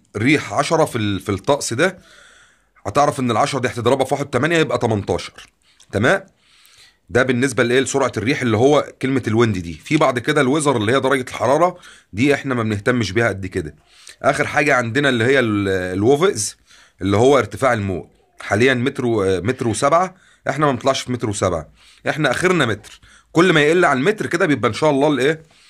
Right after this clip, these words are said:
اليوم كويس. نيجي بقى ندخل على فنيات ان شاء الله، فنيات صيد الدنيس تسقيط. بص يا جماعه، رحله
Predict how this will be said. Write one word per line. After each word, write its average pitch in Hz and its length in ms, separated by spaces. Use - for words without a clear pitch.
اليوم 117 260
كويس. - 540
نيجي 117 180
بقى 135 180
ندخل 143 320
على 110 180
فنيات 104 460
ان 117 60
شاء 131 220
الله، 123 420
فنيات 107 680
صيد 123 240
الدنيس 104 680
تسقيط. 85 380
بص 127 180
يا 156 60
جماعه، 147 240
رحله 156 300